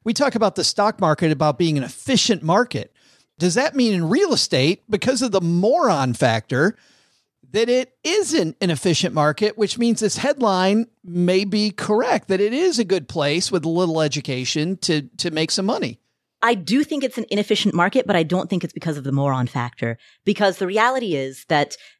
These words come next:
Speaker 2: the number of individual investors who are landlords is relatively incredibly small compared to the number of institutional investors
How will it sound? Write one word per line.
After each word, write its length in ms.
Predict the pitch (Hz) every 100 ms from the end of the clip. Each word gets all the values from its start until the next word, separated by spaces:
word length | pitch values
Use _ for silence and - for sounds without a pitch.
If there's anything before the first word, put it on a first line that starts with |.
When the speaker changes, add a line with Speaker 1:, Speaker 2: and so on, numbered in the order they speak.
| _
Speaker 2:
the 100 | 196
number 460 | 196 196 220 254
of 220 | - 185 180
individual 760 | 190 185 165 143 175 170 202 190
investors 760 | 156 139 151 - 240 285 - - _ _ -
who 140 | 233
are 100 | 214
landlords 560 | 202 202 233 262 277 -
is 200 | 185 160
relatively 760 | 160 202 208 220 226 208 170 -
incredibly 680 | 156 - - 196 208 196
small 500 | 175 - 156 208 330 -
compared 460 | 214 196 180 180
to 320 | - 160 156 147 - - _
the 80 | 185
number 340 | 180 170 175
of 140 | 127 143
institutional 800 | 160 - 156 - 294 - 202 143
investors 640 | 131 117 - 117 117